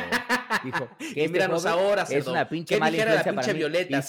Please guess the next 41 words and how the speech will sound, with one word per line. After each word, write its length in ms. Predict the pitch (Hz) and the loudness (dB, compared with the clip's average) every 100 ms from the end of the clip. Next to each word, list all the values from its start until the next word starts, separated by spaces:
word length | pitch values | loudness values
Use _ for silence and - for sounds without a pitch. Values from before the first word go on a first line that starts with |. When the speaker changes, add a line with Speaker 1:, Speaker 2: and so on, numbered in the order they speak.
| 208 | 4
Speaker 2:
cerdo? 320 | 233 226 - | 4 0 -8
Speaker 1:
y 120 | 131 127 | -8 -4
sí, 160 | 214 | 0
este 160 | 208 214 | 0 0
asqueroso 480 | 202 156 156 170 190 | 0 0 0 -2 -4
no 120 | 180 | -4
solo 160 | 180 | -6
es 80 | 156 | -6
una 120 | 160 160 | -6 -6
mala 160 | 160 | -6
influencia, 400 | 151 196 175 139 _ | -6 -6 -6 -6 _
<laughs> 60 | _ | _
sino 280 | 135 131 117 | -8 -8 -2
que 160 | 131 | -2
evidentemente 680 | 131 135 165 170 160 156 165 | 0 -2 -2 -4 -4 -6 -6
quiere 160 | 147 139 | -6 -4
estarse 280 | 143 127 135 | -4 -6 -8
metiendo 320 | 110 135 143 | -10 -10 -8
en 60 | |
mi 100 | 131 | -8
cama, 260 | 123 147 147 | -4 -4 -4
eso 160 | 131 147 | -4 -4
no 120 | 143 | -2
va 80 | 139 | -2
a 60 | |
pasar, 420 | 139 131 143 143 | -2 0 2 0
cerdo. 220 | 143 131 - | 0 -2 0
Speaker 2:
<laughs> 520 | 640 - 254 - 180 | 0 -2 -6 -8 -8
Speaker 1:
Eso 200 | 143 165 | -4 -4
no 140 | 151 | -2
va 80 | 147 | -2
a 60 | 147 | 0
pasar, 460 | 131 - 139 135 | -2 0 0 0
puerca, 280 | - 113 110 | -4 -10 -6
ya 160 | 120 143 | -4 -2
quedamos 380 | 143 139 143 - | -2 -4 -6 -6
que 120 | 127 | -6
no. 140 | 135 | -2
Speaker 2:
¿Qué 60 | 139 | 0
te 120 | 214 | 0
pasa, 420 | 220 196 196 190 | 2 4 4 2